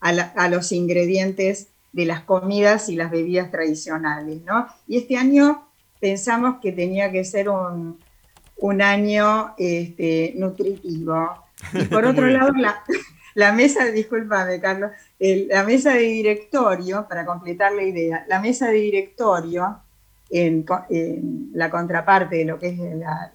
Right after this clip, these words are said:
Speaker 1: la, la mesa familiar y la mesa de directorio, también, este, los valores de empleabilidad que comentaba Javier antes,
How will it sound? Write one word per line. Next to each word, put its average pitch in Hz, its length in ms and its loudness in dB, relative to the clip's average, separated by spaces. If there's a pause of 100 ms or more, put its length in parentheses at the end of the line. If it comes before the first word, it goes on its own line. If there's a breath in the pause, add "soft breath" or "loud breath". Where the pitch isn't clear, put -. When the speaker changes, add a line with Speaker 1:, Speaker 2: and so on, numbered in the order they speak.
(140)
Speaker 1:
la, 165 480 -2 (260)
la 170 140 -2
mesa 185 280 0
familiar 180 480 2
y - 20 0
la 160 100 0
mesa 185 280 -2
de 185 80 2
directorio, 185 760 -2 (400)
también, 202 640 0 (300)
este, 165 560 0
los 180 180 0
valores 196 400 2
de 190 80 0
empleabilidad 175 1000 0
que 170 100 -10
comentaba 165 520 -6
Javier 170 480 -4
antes, 175 800 -2